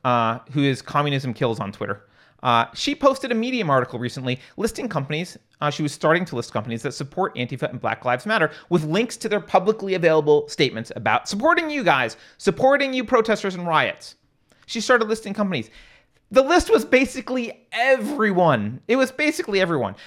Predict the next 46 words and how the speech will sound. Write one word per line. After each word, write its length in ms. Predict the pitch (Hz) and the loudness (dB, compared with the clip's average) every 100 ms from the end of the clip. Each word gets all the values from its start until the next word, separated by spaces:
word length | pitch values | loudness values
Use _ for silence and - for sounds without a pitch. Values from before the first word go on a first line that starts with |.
| - | -4
Everyone 380 | 190 226 208 196 | 0 2 2 2
from 240 | - 151 | 0 0
Adidas 460 | - 170 220 214 208 | 0 -2 -2 -2 -2
to 140 | - | -4
Amazon 360 | 180 185 190 165 | -2 -2 -2 -4
to 80 | 156 | -2
Amex 380 | 160 190 190 - | 0 0 0 -4
to 80 | |
Bank 260 | 104 165 220 | 0 0 2
of 80 | 165 | -2
America 340 | 156 151 147 | 2 2 2
to 80 | 110 | -2
Burger 380 | 104 226 220 196 | 4 4 4 -4
King 260 | - 175 165 | -4 -4 -4
to 120 | 107 - - 139 | -10 -12 -10 -2
Dollar 300 | 160 147 139 | 4 4 4
Shave 280 | - 139 135 | 2 0 0
Club, 220 | - 107 | 0 0
which 160 | 113 - | -2 -8
means 140 | 104 | -4
I 80 | 107 | -2
have 140 | 104 | -4
to 100 | - | -6
switch, 320 | - 113 110 - - _ | -8 -8 -8 -16 -20 _
uh, 140 | 131 135 | -4 -2
to 100 | 123 | 2
Home 280 | 185 247 | 4 4
Depot 520 | 160 175 165 180 180 180 - | 2 -2 2 4 4 0 -4
to 100 | 160 | -4
Zoom. 400 | 123 170 196 220 - | 0 2 2 0 4
Everyone. 500 | 320 339 339 262 160 - - _ _ _ _ _ _ - - | 4 4 4 4 2 -6 -20 _ _ _ _ _ _ -8 0
Basically 680 | 302 320 - 269 233 - _ _ | 0 0 -6 -4 -4 -8 _ _
everyone 580 | 214 247 277 262 254 233 | 4 4 2 2 2 2
you 80 | 214 | -2
would 220 | 202 165 | -4 -6
possibly 500 | - 220 214 208 214 | 0 2 2 -2 -4
do 160 | 175 170 | -2 0
business 320 | 151 143 135 | 0 0 -6
with 140 | 135 | 0
as 120 | 127 117 | 0 0
a 60 | |
consumer 320 | - 113 123 | -8 -10 -6
was 100 | 107 | -6
on 140 | 107 104 | -6 -8
this 160 | 104 | -10
list. 220 | - - | -14 -16